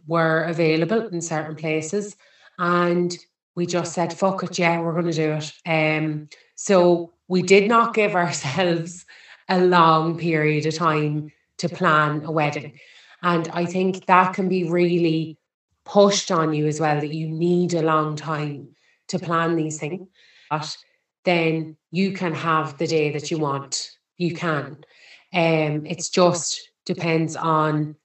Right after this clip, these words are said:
the inclusions that you want to have in it. And if you are a person that's easily stressed out,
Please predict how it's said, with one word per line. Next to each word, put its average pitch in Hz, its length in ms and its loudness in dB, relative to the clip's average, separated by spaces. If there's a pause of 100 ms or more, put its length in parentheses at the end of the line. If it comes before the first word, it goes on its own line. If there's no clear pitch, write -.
the - 120 -4
inclusions 160 600 -2
that 160 160 -4
you 165 120 0
want 147 240 0
to 151 60 -8
have 147 260 -2
in 185 140 2
it. - 280 -6
And 196 500 0 (420)
if 185 260 0
you 175 260 2
are 165 300 4
a 160 40 -8
person 160 340 -4
that's 156 180 -6
easily 160 400 -4
stressed 151 500 -2
out, 196 340 4